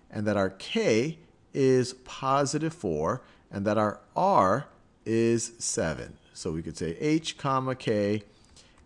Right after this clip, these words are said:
is equal to negative three, comma, positive four. Make sure to get the, you know, you might say, "Hey, there's a negative four here." No, but look, it's minus K, minus four, so K is four. Likewise, it's minus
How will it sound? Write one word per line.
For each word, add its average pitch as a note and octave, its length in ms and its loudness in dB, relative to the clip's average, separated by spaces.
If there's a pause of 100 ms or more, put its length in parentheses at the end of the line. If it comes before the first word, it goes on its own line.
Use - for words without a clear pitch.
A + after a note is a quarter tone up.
is G2 220 -4
equal B2 300 -2
to G2+ 480 0
negative B2+ 420 -2
three, B2+ 520 -2 (100)
comma, G2 280 -4
positive G2+ 560 -4
four. D2 440 -4 (260)
Make A2 160 -2
sure F#3 160 0
to F#3+ 60 2
get F#3+ 120 0
the, E3+ 220 0
you C3+ 80 -4
know, A#2 80 2
you A#2 160 2
might D3+ 160 2
say, D3+ 120 0
"Hey, F#3+ 100 4
there's C#3+ 180 2
a B2+ 40 0
negative F3+ 280 0
four G#2+ 160 0
here." G2+ 140 2
No, D#3+ 280 2
but B2 160 -2
look, D3 140 2
it's - 160 -10
minus C#3 500 0
K, C#3+ 520 -4
minus B2 520 -2
four, B2+ 360 -2
so G#2 120 -8
K C#3+ 280 -2
is C#3 120 -2
four. C#3+ 420 -4 (360)
Likewise, A#2+ 540 0
it's - 180 -8
minus D3 640 -2